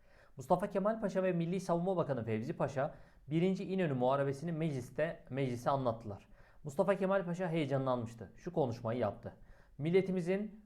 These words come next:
bugün bütün mazisinde olduğundan ve ecdadından daha çok ümitlidir. Ve bunu ifade için arz ediyorum.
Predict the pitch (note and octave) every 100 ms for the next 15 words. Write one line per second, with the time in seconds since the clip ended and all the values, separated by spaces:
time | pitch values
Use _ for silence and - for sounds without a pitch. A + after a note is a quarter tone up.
0 | - D3+ E3+ C#3 D3 C3 B2 F#3+ G#3+ D#3
1 | C3 B2+ B2+ A#2+ C3+ B2+ C#3 C3 B2+ B2
2 | C3+ C3 C#3 C#3+ C3 C3 B2 A2+ A2 C3
3 | B2+ C3+ C#3+ D#3+ C#3+ E3+ F3 F3 D3 B2+
4 | A#2+ A2 G#2 - - - - - E3 F#3
5 | F3+ C3 C3 F3+ F3 A3 - - - D3+
6 | C#3+ F#3+ F#3+ F#3+ D3+ F3 E3+ D3 B2+ A#2
7 | G#2+ G2+ F#2+